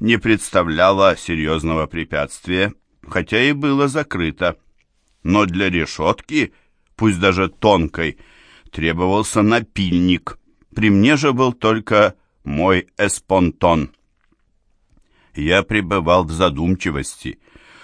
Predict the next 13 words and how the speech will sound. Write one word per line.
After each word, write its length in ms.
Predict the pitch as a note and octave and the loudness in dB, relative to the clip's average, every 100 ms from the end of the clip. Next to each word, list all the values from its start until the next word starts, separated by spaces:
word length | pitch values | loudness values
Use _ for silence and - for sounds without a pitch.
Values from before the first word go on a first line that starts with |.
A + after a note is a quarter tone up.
| - _ | -20 _
полной 720 | - G2+ B2+ C3+ C#3+ C#3+ C3+ _ - | -2 2 4 4 4 4 2 _ -10
грусти 560 | E2 F2+ A2 - G#2 | -4 -2 -2 -4 -2
и 120 | G2 | 0
смятения, 880 | F2 F#2 E2 - D2+ D#2 E2+ F2+ F#2 - _ _ _ _ _ - | 0 0 0 -2 -2 0 0 -2 -4 -8 _ _ _ _ _ -2
не 180 | G#2+ A2+ | 2 2
зная, 560 | F2+ F#2+ A#2+ C3 B2+ | 2 0 2 0 -2
что 280 | - - G#2+ | -4 -4 -2
предпринять, 840 | G#2 F2+ - E2 D#2 G#2+ C3+ - _ _ _ _ _ _ _ | -2 -6 -4 -4 -2 -2 -4 -8 _ _ _ _ _ _ _
когда 360 | G#2 F#2+ A#2 D#3 | -2 0 2 0
произошло 880 | D#3 D3 C3+ C3+ - A2 C#3 B2 - _ _ _ | 0 -2 -2 -4 -2 0 0 -2 -6 _ _ _
совершенно 840 | - D#3 D#3 - E3+ D3+ C#3 A#2+ | 0 2 0 -2 -2 2 4 2
естественное 920 | F#2 F2+ - - E2+ - D2+ C#2+ C#2 | 2 0 -2 -4 -4 -4 -8 -6 -6
событие, 760 | C2+ C#2+ C2 F2+ F2+ F#2+ G2 G2 | -8 -8 -6 -6 -4 -4 -4 -4